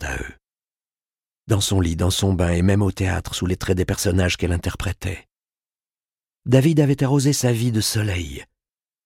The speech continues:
Comme tant d'autres auparavant, eux n'étaient que poussière, mais lui, il était différent. Un homme bien,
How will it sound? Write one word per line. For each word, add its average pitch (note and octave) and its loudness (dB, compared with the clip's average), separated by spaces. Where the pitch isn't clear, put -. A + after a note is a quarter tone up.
Comme F#2 -2
tant G2+ 2
d'autres F2+ 0
auparavant, F#2+ -4
eux A#2+ 6
n'étaient A2 0
que - -4
poussière, A2+ 0
mais G#2 2
lui, G#2+ 0
il B2+ 6
était A2 2
différent. E2+ -2
Un B2+ 4
homme G#2+ 4
bien, F2 -4